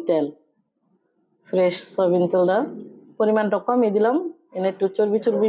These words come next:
মিলানো আছে। আর এখানে এখন আমি দিব রাঁধুনি গরুর তেহারি মশলাটা কিছুটা এখানে দিব।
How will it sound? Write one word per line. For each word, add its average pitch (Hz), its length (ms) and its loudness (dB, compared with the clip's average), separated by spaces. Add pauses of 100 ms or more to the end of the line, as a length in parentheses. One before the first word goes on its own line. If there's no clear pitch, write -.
মিলানো 214 360 2
আছে। 190 220 -2 (3500)
আর 175 60 2 (100)
এখানে 175 220 0 (100)
এখন 180 260 0
আমি 175 200 4
দিব 185 120 2 (260)
রাঁধুনি 185 420 0 (960)
গরুর 214 220 2 (120)
তেহারি 190 340 2 (520)
মশলাটা 160 460 -2 (1300)
কিছুটা 226 400 0
এখানে 190 240 -2 (100)
দিব। 190 120 0